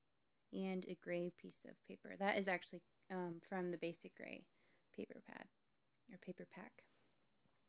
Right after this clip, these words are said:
'Cause I got the add-on of this paper collection 'cause I absolutely love it. So, and then I'm using, I think my favorite paper of all from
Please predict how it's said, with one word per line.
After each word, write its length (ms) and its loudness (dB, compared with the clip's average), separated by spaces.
'Cause 160 4
I 60 12
got 160 12
the 140 8
add-on 340 12
of 120 6
this 180 4
paper 540 4
collection 480 8
'cause 160 6
I 100 6
absolutely 920 8
love 360 4
it. 200 -2
So, 340 6
and 160 8
then 120 10
I'm 100 10
using, 540 8
I 80 10
think 260 8
my 140 12
favorite 360 10
paper 320 6
of 140 4
all 240 4
from 360 4